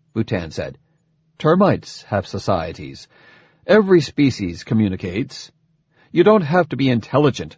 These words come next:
to remember. You have a computer in your head that remembers everything you ever do, and it's fundamentally no more intelligent than a rock. And as for thinking, what about thinking requires you to observe yourself doing it?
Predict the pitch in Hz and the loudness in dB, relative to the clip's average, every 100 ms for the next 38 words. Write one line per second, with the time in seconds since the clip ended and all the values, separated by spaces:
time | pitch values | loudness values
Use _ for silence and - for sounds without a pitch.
0 | - 71 69 80 113 95 - - 117 127 | -16 -16 -12 -2 -2 -2 -8 -8 -2 2
1 | 147 165 160 151 196 196 143 135 123 135 | 2 0 -4 -2 0 2 2 4 4 4
2 | 147 156 160 170 175 180 175 190 190 208 | 4 2 2 2 2 2 0 0 4 4
3 | 202 190 233 247 151 117 - - - - | 4 2 2 4 4 4 -2 -20 -20 -20
4 | - 160 175 - 160 151 135 143 131 143 | -10 -4 -4 -4 -2 0 2 0 0 0
5 | 139 156 147 135 123 113 160 147 185 175 | 4 4 4 2 2 2 4 4 0 -6
6 | _ - 202 208 175 165 120 - - _ | _ -6 0 0 2 2 2 -2 -20 _
7 | _ _ _ _ _ _ - 131 107 123 | _ _ _ _ _ _ -4 -2 -2 -6
8 | - 110 - _ 147 131 - - 104 131 | -8 -10 -10 _ -2 -2 -4 -8 -6 -6
9 | _ _ _ _ _ - 190 117 110 110 | _ _ _ _ _ 0 2 2 2 0
10 | 92 - 123 - 78 85 110 - 143 123 | 0 -2 -2 -2 -10 -6 -2 2 4 4
11 | 104 113 101 139 123 117 143 104 127 135 | 2 0 0 2 2 4 4 4 0 0
12 | 151 - 226 190 101 78 - | -2 -2 -2 0 0 -4 -16